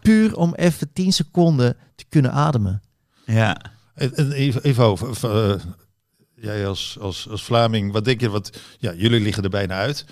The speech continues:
Speaker 1: Ja.
Speaker 3: Duitsland lag er bijna uit, dus dan kan je ook wel voorstellen hoe het daar gaat. En dat wij in Nederland dan, denk jij als Van Gaal en de spelers, "Jongens, eh, journalisten, analytici, waar, waar, waar zeuren jullie over?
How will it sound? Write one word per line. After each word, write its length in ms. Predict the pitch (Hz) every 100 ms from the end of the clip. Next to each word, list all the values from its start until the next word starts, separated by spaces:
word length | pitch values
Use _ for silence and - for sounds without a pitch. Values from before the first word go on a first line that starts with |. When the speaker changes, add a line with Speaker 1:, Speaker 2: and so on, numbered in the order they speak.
| - -
Speaker 1:
Ja. 160 | - 95
Speaker 3:
Duitsland 440 | 95 113 135 113
lag 420 | 92 104 117 110 -
er 160 | 123
bijna 320 | 113 123 117
uit, 220 | 110 127 160
dus 180 | 101
dan 100 | -
kan 100 | 92
je 60 | 90
ook 60 | 110
wel 80 |
voorstellen 360 | 120 139 110 131
hoe 80 | 127
het 100 | 123
daar 160 | 131 123
gaat. 240 | 135 135 - - - -
En 280 | 135 117 120
dat 200 | 113 113
wij 180 | 120 131
in 80 |
Nederland 340 | 123 139 135 127
dan, 300 | 135 135 123 120
denk 200 | 120 143
jij 220 | 131 131
als 180 | 127 120
Van 100 | -
Gaal 240 | 110 123 120
en 60 |
de 80 | 117
spelers, 340 | - 123 113
"Jongens, 280 | 110 120 113 - - - _
eh, 200 | - 117 110
journalisten, 600 | 120 110 120 - 120 131
analytici, 640 | 120 117 120 117 107 139
waar, 260 | 113 120 110
waar, 420 | 117 120 120 117
waar 340 | 120 123 113
zeuren 360 | 90 127 143 139
jullie 280 | 123 123 117
over? 460 | 117 104 107 104